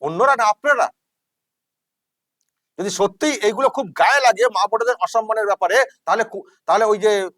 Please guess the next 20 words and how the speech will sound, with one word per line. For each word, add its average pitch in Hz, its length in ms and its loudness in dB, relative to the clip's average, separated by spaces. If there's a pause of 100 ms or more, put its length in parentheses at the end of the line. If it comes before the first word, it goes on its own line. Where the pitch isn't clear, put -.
(140)
কেষ্ট 277 360 2 (100)
যে, 285 100 0
যেভাবে 226 340 -2
পুলিশকে 202 600 -8 (680)
গালাগাল 165 420 0
দিয়েছেন, 135 640 -6 (340)
তাহলে 165 200 -8
সেটাকে 175 460 -12
নিয়ে 175 200 -14
তো 185 100 -14
সবার 156 280 -12
আগে 165 140 -12
সরবটা 160 440 -18
হওয়া 156 240 -8
উচিত 175 300 -20
ছিল। - 180 -20 (1500)
হ্যাঁ, 156 220 -6 (440)
আজকে 127 180 -12
পুলিশদের 165 520 -10
এই, 156 240 -8